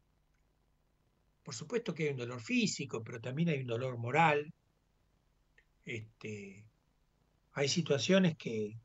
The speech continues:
sabés, provocan, decimos nosotros, dolor en el alma,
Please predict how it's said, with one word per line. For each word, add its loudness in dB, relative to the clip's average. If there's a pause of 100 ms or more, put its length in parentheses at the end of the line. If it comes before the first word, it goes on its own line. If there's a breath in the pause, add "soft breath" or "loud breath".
(140)
sabés, 2 (480)
provocan, 0
decimos -2
nosotros, -2
dolor 2
en -2
el 2
alma, 2